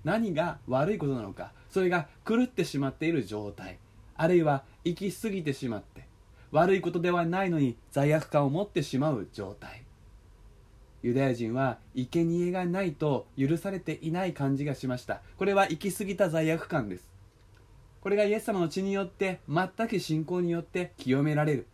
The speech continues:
まともにされる必要がありました。そして体です。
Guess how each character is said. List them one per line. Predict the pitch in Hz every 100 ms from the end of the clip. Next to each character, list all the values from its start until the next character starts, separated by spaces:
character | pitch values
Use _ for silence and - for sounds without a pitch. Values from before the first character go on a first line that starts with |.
| - - - -
ま | 123
と | 143 165
も | 175
に | 175
さ | 180
れ | 180
る | 175
必 | - -
要 | 180
が | 180
あ | 180
り |
ま | 180
し | 175
た。 | - 131 -
そ | - 180
し |
て | - 220 - - - - - - -
体 | 135 147 131
で | 131
す。 | 135